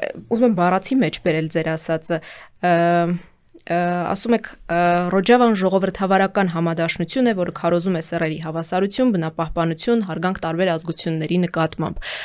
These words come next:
Ը, մի փոքր, ը, տարածաշրջանին անծանոթ դիտորդի համար, անզեն աչքով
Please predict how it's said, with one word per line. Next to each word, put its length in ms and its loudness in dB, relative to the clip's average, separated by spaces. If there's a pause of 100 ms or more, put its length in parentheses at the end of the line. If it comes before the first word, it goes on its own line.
(180)
Ը, 140 4 (580)
մի 180 0
փոքր, 380 2 (100)
ը, 140 2 (460)
տարածաշրջանին 1000 2
անծանոթ 500 -2
դիտորդի 500 -8
համար, 380 2
անզեն 320 -2
աչքով 400 -6